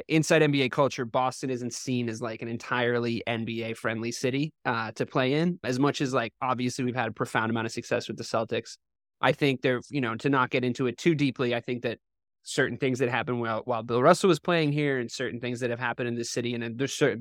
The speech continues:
certain reputation that we've cultivated as a city that may be true and may not be true. It's probably true everywhere, but, you know, maybe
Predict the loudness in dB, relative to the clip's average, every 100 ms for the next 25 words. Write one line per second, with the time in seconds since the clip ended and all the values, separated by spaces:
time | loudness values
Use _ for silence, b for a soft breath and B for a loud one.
0 | -4 -2 0 2 0 -2 -2 -2 -4 -4
1 | -2 0 0 0 -2 -2 -4 -4 -6 -4
2 | -4 -4 -6 -6 _ _ _ -6 4 6
3 | 6 4 2 4 6 4 2 0 -4 -6
4 | -4 -4 -4 -6 _ _ _ -6 2 6
5 | 6 4 0 -2 0 0 2 2 4 4
6 | 2 -2 -8 -6 -6 -6 -2 2 2 2
7 | -2